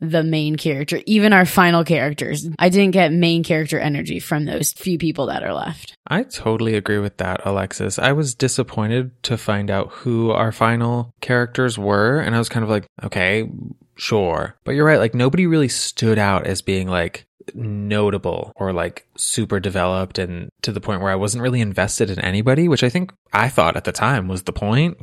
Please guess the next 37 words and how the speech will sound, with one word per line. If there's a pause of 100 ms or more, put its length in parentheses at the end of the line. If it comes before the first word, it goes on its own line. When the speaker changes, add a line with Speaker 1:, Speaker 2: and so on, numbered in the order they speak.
(140)
Speaker 2:
You're
not
supposed
to
be
too
invested
in
anybody.
Just
give
them
just
enough
so
that
when
you
die,
they're
like,
"Oh,
okay,
that
happened." (260)
But
as
a
result,
I
feel
like
the
movie
wasn't
that
scary.